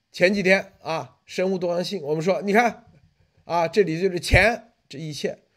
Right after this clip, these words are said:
来的人全都是啥？生物多样性的，<laughs> 在生物多样性的旗帜下，这里的每一个博士都可以去领钱，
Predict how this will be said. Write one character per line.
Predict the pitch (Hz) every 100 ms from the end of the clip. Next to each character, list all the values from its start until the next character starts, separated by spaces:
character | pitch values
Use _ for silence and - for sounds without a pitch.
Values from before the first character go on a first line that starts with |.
| _ _ _
来 | - 180
的 | 247
人 | 240 208 277
全 | 226 214 240
都 | 233
是 |
啥？ | 196 190 -
生 | - 208 214
物 |
多 | 196
样 | 196 202
性 | 214 196
的， | - - - _
<laughs> | _ _
在 | - 220
生 | 214 247 262
物 | 240
多 | 262
样 | 269
性 | 240 214
的 | 190
旗 | - 208
帜 | 226 247
下， | 240 - _
这 | 247 208
里 | 151
的 | 185
每 | 190 147 143
一 | 190 247
个 | 427
博 | - 165 180
士 | - 196 - _ -
都 | 185
可 | 175 147
以 |
去 | 127 156
领 | 127 110
钱， | 110 120